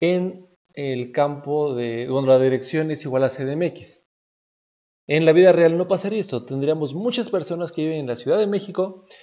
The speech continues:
y si hacemos este mismo query, le daríamos que todas esas personas que viven en la Ciudad de México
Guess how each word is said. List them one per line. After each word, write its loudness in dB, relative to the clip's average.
y -2
si -4
hacemos -4
este -6
mismo -8
query, -2
le 0
daríamos 0
que -6
todas -2
esas -6
personas -4
que -10
viven -8
en -6
la -8
Ciudad -4
de -6
México -8